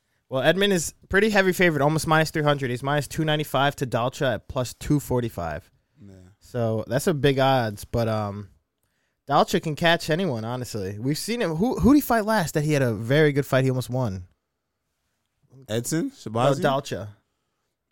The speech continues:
Speaker 2: Mm,
Speaker 1: Dalcha
Speaker 2: and it,
Speaker 1: Lungimbula.
Speaker 2: it was in Long Island, I think, right? It was that last Long Island card. Um,
Speaker 1: Punahele, Punahele Soriano.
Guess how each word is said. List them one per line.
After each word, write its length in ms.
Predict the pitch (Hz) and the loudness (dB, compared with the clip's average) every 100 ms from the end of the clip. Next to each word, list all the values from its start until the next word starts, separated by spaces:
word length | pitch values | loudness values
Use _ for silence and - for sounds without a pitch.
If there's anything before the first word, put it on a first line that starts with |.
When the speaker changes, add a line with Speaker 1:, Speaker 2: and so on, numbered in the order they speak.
| 127 | -4
Speaker 2:
Mm, 200 | 127 113 | -2 0
Speaker 1:
Dalcha 220 | 131 110 | 0 2
Speaker 2:
and 80 | 135 143 143 | 2 2 0
it, 140 | 139 | -6
Speaker 1:
Lungimbula. 380 | 123 143 107 104 101 _ | -4 -4 -4 -6 -12 _
Speaker 2:
it 60 | 131 | -2
was 180 | 139 | 2
in 100 | 135 | 2
Long 160 | 123 120 | 2 2
Island, 420 | 120 113 107 104 - - | 0 0 -2 -6 -12 -12
I 80 | 104 | -8
think, 260 | 107 98 | -8 -6
right? 220 | 110 117 - | -6 -6 -6
It 60 | |
was 120 | 110 107 | -6 -4
that 100 | 104 | -4
last 280 | 110 110 107 | -2 -4 -4
Long 180 | 104 | -4
Island 240 | 104 101 98 | -4 -6 -6
card. 320 | 104 101 101 - - _ _ - | -6 -6 -8 -12 -18 _ _ -12
Um, 260 | 104 101 190 | -8 -2 -2
Speaker 1:
Punahele, 600 | 180 180 170 143 139 - | 0 0 0 0 -2 -4
Punahele 520 | 180 180 175 170 165 | -4 -2 0 0 0
Soriano. 840 | 156 - 160 156 147 143 120 98 | -2 -4 -2 0 0 -2 -4 -8